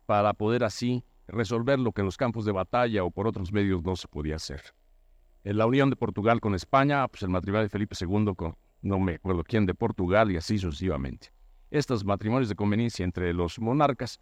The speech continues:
eran muy conocidos en Europa, pero que aquí se hacían todavía con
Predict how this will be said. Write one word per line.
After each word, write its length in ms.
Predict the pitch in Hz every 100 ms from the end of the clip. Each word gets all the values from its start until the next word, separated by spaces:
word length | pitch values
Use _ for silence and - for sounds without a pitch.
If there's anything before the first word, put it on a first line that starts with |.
| _ _
eran 220 | 131 117
muy 160 | 113 131
conocidos 400 | 123 107 147 139
en 100 | 143
Europa, 340 | 175 208 165
pero 200 | - 156
que 120 | 143 180
aquí 280 | 151 - 185
se 100 | 175
hacían 260 | 190 175 - _ _ -
todavía 420 | 180 160 165 165
con 440 | 143 131 131 143